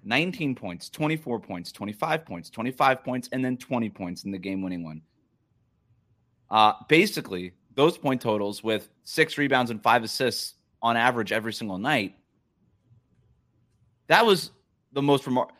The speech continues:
to be that consistent in the N B A Finals, where had, where Wade, it was the year after they lose to the Mavericks in two thousand eleven. They have the big meeting in the Bahamas. "Hey, I'm gonna be second fiddle. I'm gonna be Robin to your Batman, to LeBron."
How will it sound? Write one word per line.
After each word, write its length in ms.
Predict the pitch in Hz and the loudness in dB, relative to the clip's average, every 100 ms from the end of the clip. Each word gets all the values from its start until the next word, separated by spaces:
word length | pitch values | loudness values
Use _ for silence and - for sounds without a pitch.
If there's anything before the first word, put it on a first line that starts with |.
| _ | _
to 100 | 156 | -4
be 100 | 156 | 0
that 240 | 160 185 208 | 4 4 4
consistent 560 | 208 - 170 - 165 | -4 -4 -4 -6 -4
in 80 | 135 | -4
the 140 | 135 | -2
N 160 | 123 143 | -2 -2
B 140 | 151 | 2
A 100 | 139 | 2
Finals, 600 | 131 127 120 127 139 - - _ _ _ _ _ _ _ | 0 -2 -2 -2 -6 -12 -20 _ _ _ _ _ _ _
where 180 | 127 135 | 2 4
had, 200 | 131 123 | 4 2
where 180 | 123 131 | -2 0
Wade, 500 | 123 139 156 151 143 | 2 2 2 0 -2
it 60 | 131 | -6
was 160 | 123 104 | -6 -6
the 120 | 113 | -8
year 280 | 120 147 135 | -2 2 2
after 240 | 110 110 | 2 -2
they 120 | 107 | -8
lose 360 | 101 107 107 98 | -6 -6 -6 -8
to 100 | - | -10
the 220 | 92 92 | -8 -4
Mavericks 580 | 104 147 147 139 - - | 0 2 2 -2 -6 -10
in 120 | 92 | -12
two 100 | 92 | -12
thousand 280 | 92 90 95 | -10 -10 -6
eleven. 480 | 120 165 131 127 113 | 2 4 4 0 0
They 100 | 98 | -2
have 100 | 92 | -4
the 60 | |
big 180 | 85 95 | -8 -8
meeting 260 | 101 98 98 | -8 -6 -6
in 80 | 95 | -6
the 60 | |
Bahamas. 640 | 90 101 165 156 139 127 | -6 0 2 4 2 0
"Hey, 160 | - 104 | 0 -2
I'm 100 | 101 | -2
gonna 140 | 101 | -4
be 100 | 95 | -6
second 340 | 95 107 98 95 | -8 -8 -8 -4
fiddle. 360 | - 147 139 | 0 2 2
I'm 80 | 113 | 0
gonna 160 | 104 95 | -2 -6
be 180 | 98 98 | -6 -2
Robin 320 | 98 98 95 | -2 -2 -6
to 60 | 92 | -10
your 120 | 90 | -2
Batman, 500 | 151 151 120 123 110 | 2 2 2 -4 -4
to 80 | 95 | -6
LeBron." 500 | 101 147 160 139 | -4 2 4 4